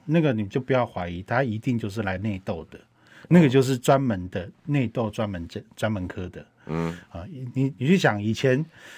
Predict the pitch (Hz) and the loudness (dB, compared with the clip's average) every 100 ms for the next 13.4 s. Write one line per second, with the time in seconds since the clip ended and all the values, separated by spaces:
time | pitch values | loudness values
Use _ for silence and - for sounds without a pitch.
0 | - - 165 143 127 120 113 117 _ _ | -8 2 4 6 6 6 4 0 _ _
1 | - 175 175 190 170 165 165 139 110 98 | 0 6 8 8 6 4 6 4 4 -4
2 | 92 135 135 120 92 90 92 - 92 107 | -2 0 0 0 -4 -6 -8 -6 -4 -2
3 | 95 - 58 - _ _ - _ _ _ | -2 -6 -12 -14 _ _ -20 _ _ _
4 | _ _ _ _ 110 156 170 113 113 120 | _ _ _ _ 0 2 2 0 -2 -2
5 | 117 131 92 76 - 90 90 - _ _ | -4 -6 -8 -10 -12 -14 -14 -20 _ _
6 | _ _ - 60 - _ _ _ _ _ | _ _ -18 -18 -20 _ _ _ _ _
7 | _ _ _ 156 151 127 123 123 - 120 | _ _ _ 2 2 2 -2 -4 -2 -2
8 | 113 107 - 107 107 87 101 92 95 85 | -2 -2 -4 -8 -8 -8 -8 -8 -10 -12
9 | 85 _ _ _ 82 67 - _ _ _ | -12 _ _ _ -10 -10 -18 _ _ _
10 | _ - 82 - 185 180 190 165 110 123 | _ -12 -12 2 6 6 6 4 6 6
11 | 113 113 120 131 185 - 120 101 101 107 | 6 4 4 4 2 4 0 2 -2 0
12 | 107 104 113 98 98 113 107 110 - 107 | 0 -2 -4 -6 -6 -6 -6 -10 -12 -12
13 | 92 80 95 | -10 -12 -16